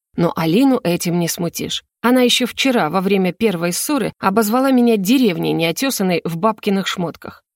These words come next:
Потом извинилась, конечно, но заявила, что так и быть, поможет мне купить современный прикид. И сейчас она бесстыдно показала мне язык, давая понять, что её мнение не изменилось.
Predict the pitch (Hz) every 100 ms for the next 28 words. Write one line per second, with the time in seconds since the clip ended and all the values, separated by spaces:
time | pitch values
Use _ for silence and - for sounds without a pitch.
0 | _ 175 190 175 165 165 240 339 208 -
1 | 190 170 - - - 220 214 240 294 208
2 | 175 202 - 254 - 202 160 - - 190
3 | 160 233 220 202 202 190 190 180 196 -
4 | 160 160 156 175 180 156 175 - 123 -
5 | _ _ _ _ - 262 311 - 339 202
6 | 180 175 214 - 330 240 220 208 220 208
7 | 247 214 202 220 208 240 180 143 - 180
8 | 170 156 175 190 240 - - 170 160 156
9 | 190 254 180 - 196 202 165 175 151 127
10 | - -